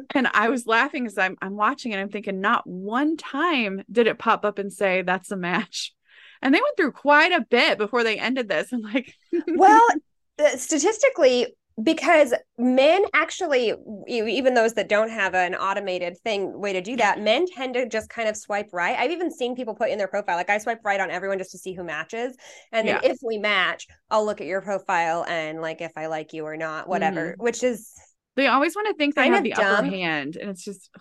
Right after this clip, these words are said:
Speaker 2: But I think it's because there's more, what is it? There's more men on dating apps.
Speaker 1: Yeah.
Speaker 2: And women tend to be a lot pickier. Like, I know for me, I'll swipe maybe right on one in, like, what, fifty? Like,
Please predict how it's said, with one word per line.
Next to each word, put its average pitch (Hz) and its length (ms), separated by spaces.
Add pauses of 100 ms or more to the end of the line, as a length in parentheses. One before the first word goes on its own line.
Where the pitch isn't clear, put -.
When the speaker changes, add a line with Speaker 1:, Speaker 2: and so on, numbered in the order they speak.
(100)
Speaker 2:
But 427 240
I 370 100
think 381 260
it's 466 140
because 339 460
there's 294 440 (120)
more, 277 580
what 269 100
is 226 120
it? 214 80
There's 220 180
more 226 200
men 202 260
on 180 260
dating 269 320
apps. 311 540
Speaker 1:
Yeah. 160 420 (180)
Speaker 2:
And 254 540
women 320 300
tend 302 140
to - 40
be 277 80
a 233 60
lot - 200
pickier. 190 540 (280)
Like, 220 320
I 254 40
know 320 240
for 269 180
me, 226 180
I'll 226 140
swipe 269 340
maybe 208 280 (560)
right 196 260
on 185 240
one 180 240
in, 180 140
like, 160 360 (380)
what, 180 220
fifty? 202 680
Like, 175 380